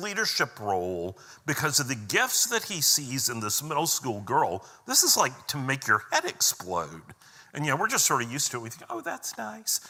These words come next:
But that is not the reaction that Lewis wants us to have. He wants us to understand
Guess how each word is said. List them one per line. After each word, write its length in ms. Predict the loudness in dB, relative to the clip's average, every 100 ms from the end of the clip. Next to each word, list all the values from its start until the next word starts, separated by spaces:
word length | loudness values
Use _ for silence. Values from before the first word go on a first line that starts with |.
| -20 4
But 260 | 4 4 -4 -20 -20 -20 -8
that 300 | 4 6 6 -2 -6 0
is 240 | 2 8
not 260 | 10 10 6
the 180 | -2 -4 -12 -4
reaction 640 | 2 6 6 6 4 2 2
that 180 | -2
Lewis 300 | 0 0 0
wants 260 | 0 -2 -2
us 160 | -6 -6
to 100 | -6
have. 520 | -4 2 2 2 -16 -20 -20 -14
He 180 | -6 -2
wants 420 | 4 6 6 4
us 200 | 4 2
to 180 | 2 0
understand 960 | 2 4 4 4 2 2 2 2 -2